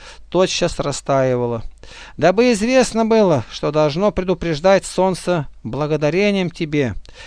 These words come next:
и обращать-, обращаться к тебе на восток света. Ибо надежда неблагодарного растает, как зимний иней, и выльется, как негодная вода.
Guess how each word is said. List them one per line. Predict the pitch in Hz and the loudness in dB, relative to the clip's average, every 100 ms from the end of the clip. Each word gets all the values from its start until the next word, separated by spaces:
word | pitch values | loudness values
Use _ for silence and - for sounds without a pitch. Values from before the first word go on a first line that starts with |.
| - | -6
и | 143 | 0
обращать-, | 143 147 147 - 190 185 - | 2 0 -2 2 2 2 0
обращаться | 151 160 170 - 233 214 208 | -2 0 0 2 2 2 -4
к | |
тебе | - 190 196 | -4 -2 0
на | 180 | 2
восток | 147 135 - 156 | 0 0 -2 -4
света. | - 123 139 127 110 - - - - - | -4 -6 -4 -4 -8 -10 -14 -20 -20 -10
Ибо | - 127 | -4 0
надежда | 151 175 170 220 185 175 | 2 2 4 4 4 2
неблагодарного | 175 165 156 170 151 156 139 139 220 240 196 143 120 101 - - - - | 0 0 0 2 4 4 2 6 8 8 6 0 0 -4 -14 -20 -18 -6
растает, | 131 147 - 180 185 175 | -2 -2 0 4 4 4
как | - 156 | 0 -2
зимний | 123 151 175 170 170 131 - | -2 -2 0 0 -2 -4 -6
иней, | 135 147 139 120 101 - - - - | 0 2 2 2 0 -6 -14 -18 -6
и | 123 | -4
выльется, | 113 208 247 214 170 - 139 104 - - - | 0 0 2 0 -4 -2 -2 -4 -10 -20 -10
как | - 135 | -6 -4
негодная | 139 131 143 156 147 143 | -2 -2 0 0 0 0
вода. | 135 127 131 127 | 0 0 2 2